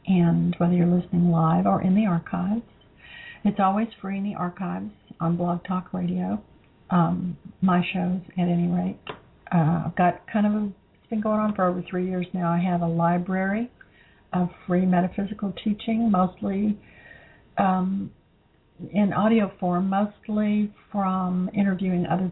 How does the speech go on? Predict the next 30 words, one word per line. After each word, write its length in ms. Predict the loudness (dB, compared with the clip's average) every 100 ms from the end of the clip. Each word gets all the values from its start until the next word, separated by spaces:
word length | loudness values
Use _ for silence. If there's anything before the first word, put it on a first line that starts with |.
| -2
people, 440 | 0 2 2 2 0
although 320 | -2 -4 -4
lately, 840 | -2 -4 -4 -6 -4 -2 -2 -4 -2
uh, 200 | -4 -2
readings 420 | -4 -2 -2 -2
have 160 | -2 0
been 140 | 0
urging 420 | 0 0 0 0 0
me 220 | 0 -2
to 60 | -6
talk 300 | -6 -6 -6
to 60 | -4
people 220 | -2 2
myself 640 | 2 2 0 2 2 0 -4 -12 -4
and 220 | -2 -2 -2
share 280 | 0 0 -2 0
who 100 | 0
I 140 | 2
am 200 | 0 -2
and 160 | -4 -4
what 140 | -2
I 140 | -2 -2
know 280 | -2 -4 -6
rather 260 | -6 -6
than 240 | -6 -6 -6
just 220 | -8 -6
interviewing 500 | -4 -4 -4 -2 -2
other 180 | -2 -4
people. 460 | -4 -6 -6 -10 -12 -18 -16 -16 -16 -16 -18 -20 -12 0
Um, 460 | 2 4 2 -2